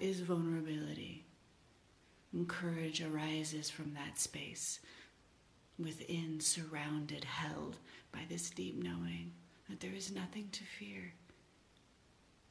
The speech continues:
Fear is an illusion of the physical reality that you, my dear one, exist beyond.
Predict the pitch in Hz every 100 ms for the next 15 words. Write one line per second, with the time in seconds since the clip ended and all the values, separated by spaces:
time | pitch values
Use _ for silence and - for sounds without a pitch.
0 | - - - - - - - - 175 175
1 | 175 185 180 180 180 180 180 175 175 -
2 | 175 - - 175 180 185 180 180 160 160
3 | 165 160 156 160 - - - - 175 -
4 | 190 208 214 185 165 - - - - -
5 | 180 180 190 185 175 165 165 170 156 -
6 | - - - - - 202 180 180 190 -
7 | - - 180 180 165 156 160 - -